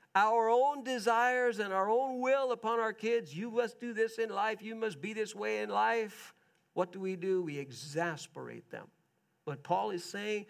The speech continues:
"Do not exasperate, train them, instruct them in the way of the Lord." To the Colossians, he says this, "Fathers,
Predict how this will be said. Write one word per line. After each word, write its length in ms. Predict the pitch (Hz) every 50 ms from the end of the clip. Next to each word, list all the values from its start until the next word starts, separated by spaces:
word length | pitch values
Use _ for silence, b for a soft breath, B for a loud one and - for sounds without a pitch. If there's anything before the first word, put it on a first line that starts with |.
| B B B B
"Do 100 | 180 190
not 240 | 208 214 214 220 226
exasperate, 920 | 208 165 131 147 196 208 214 220 214 - - 208 202 196 185 165 139 - B B B B B _
train 540 | - - - - 185 208 220 214 208 190 175
them, 220 | 147 143 131 131 - - b b b b b
instruct 760 | - 160 160 - - - - - - - 233 226 196 - - -
them 200 | 160 143 135 135 b b b b b b -
in 160 | 160 151 143
the 80 | 143 139
way 480 | 135 143 160 160 165 165 160 160 - - -
of 180 | - 151 143 127
the 100 | 156 147
Lord." 440 | 143 147 156 160 160 160 160 160 -
To 80 | 156
the 140 | 147 156 156
Colossians, 920 | - - - 156 156 156 160 180 196 185 175 - - 185 180 175 160 -
he 180 | - 156 165 156
says 360 | - - 160 156 147 131 135
this, 400 | 165 208 226 220 - - - - B B B B B
"Fathers, 1000 | B - - - - 185 185 196 208 220 226 226 226 226 226 226 226 220 220 -